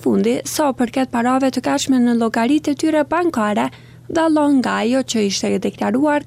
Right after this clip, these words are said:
katër vjet më parë. Disa janë pasuruar e disa kanë deklaruar dhjetra mijëra euro më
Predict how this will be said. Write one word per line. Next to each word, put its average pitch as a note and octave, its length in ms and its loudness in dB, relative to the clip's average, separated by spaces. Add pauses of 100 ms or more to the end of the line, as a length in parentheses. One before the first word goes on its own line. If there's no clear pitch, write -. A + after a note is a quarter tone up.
katër C4 340 -2
vjet G3 320 -2
më C#4+ 140 0
parë. G3 320 -2 (240)
Disa A#3 400 -2
janë F#3+ 240 0
pasuruar D4+ 680 0
e F4 220 -2
disa D#4+ 420 0
kanë E4 300 0
deklaruar A#3+ 640 0
dhjetra A3 560 0
mijëra G#3+ 400 2 (240)
euro - 240 -2
më A3 140 -2